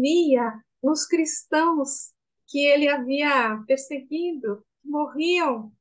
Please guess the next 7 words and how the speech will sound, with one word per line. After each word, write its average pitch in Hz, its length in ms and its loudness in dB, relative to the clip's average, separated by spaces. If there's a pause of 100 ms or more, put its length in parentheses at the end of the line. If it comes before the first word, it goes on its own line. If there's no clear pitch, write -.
(220)
nas 277 200 -2
arenas, 262 600 0
no 277 140 -4
próprio 320 320 0
Estevão, 302 880 -4 (520)
né? 302 340 0 (340)
Que, 269 240 -8